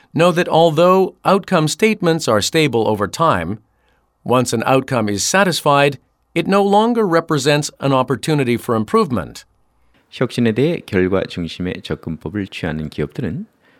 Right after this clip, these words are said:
Speaker 2: 결과 진술이 시간이 흐르면서 안정되지만 일단 결과가 충족되면 그것은 더 이상 개선의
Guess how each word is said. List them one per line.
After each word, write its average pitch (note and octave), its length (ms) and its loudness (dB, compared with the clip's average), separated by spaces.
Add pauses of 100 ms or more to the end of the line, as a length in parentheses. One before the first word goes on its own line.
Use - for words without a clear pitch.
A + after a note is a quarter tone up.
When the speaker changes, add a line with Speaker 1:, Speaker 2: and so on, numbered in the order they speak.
(140)
Speaker 2:
결과 A2+ 500 0 (100)
진술이 F2 640 -6
시간이 D#3 480 -8
흐르면서 D#2+ 480 -6
안정되지만 F2 880 -6 (560)
일단 A2+ 600 -4
결과가 E2+ 800 -2 (120)
충족되면 A#2+ 800 -8 (380)
그것은 B2+ 460 -2
더 - 200 -6
이상 A2 480 -4
개선의 F#2 560 -6